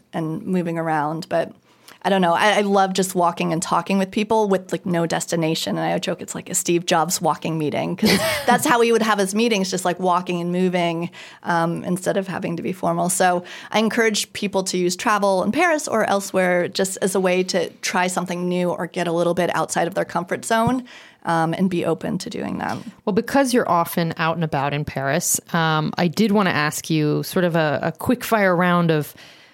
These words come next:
Speaker 2: some of your favorite places that you've either recently discovered or, you know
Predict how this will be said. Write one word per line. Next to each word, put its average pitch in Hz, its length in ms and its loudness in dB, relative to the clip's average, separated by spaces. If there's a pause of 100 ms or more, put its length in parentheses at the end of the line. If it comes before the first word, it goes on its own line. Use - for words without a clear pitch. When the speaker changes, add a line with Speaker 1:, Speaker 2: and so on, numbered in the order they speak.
(180)
Speaker 2:
some 285 200 2
of 294 60 6
your 262 120 6
favorite 220 460 2
places 180 720 2
that 165 400 0 (140)
you've 165 320 2
either 160 440 2 (500)
recently 269 440 4
discovered 196 720 4
or, 147 680 2
you 175 160 -4
know 147 380 -4